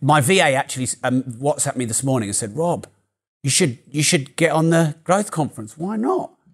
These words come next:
Um, what I might do is say to Grant, "What do you want me to do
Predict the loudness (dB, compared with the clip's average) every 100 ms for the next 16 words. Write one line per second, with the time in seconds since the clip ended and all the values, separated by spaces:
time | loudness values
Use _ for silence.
0 | _ _ _ _ _ _ _ _ -2 2
1 | 4 4 6 6 4 2 -2 2 2 0
2 | 0 2 2 -2 -2 2 4 4 2 0
3 | 0 0 0 0 -4